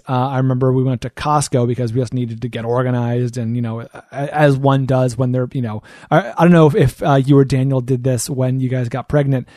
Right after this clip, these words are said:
I say you guys, when you guys got pregnant, but, um, I was like, is gonna be very overwhelming when we first get this baby home. So I wanna get everything in li-, like, in order now. Like, I wanted to get, like, all the,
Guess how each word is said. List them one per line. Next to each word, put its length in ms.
I 40
say 120
you 160
guys, 280
when 120
you 80
guys 200
got 160
pregnant, 400
but, 260
um, 400
I 200
was 180
like, 280
is 140
gonna 180
be 120
very 500
overwhelming 560
when 120
we 80
first 280
get 100
this 140
baby 240
home. 160
So 100
I 40
wanna 140
get 120
everything 340
in 240
li-, 160
like, 180
in 80
order 220
now. 460
Like, 180
I 60
wanted 260
to 60
get, 140
like, 120
all 160
the, 140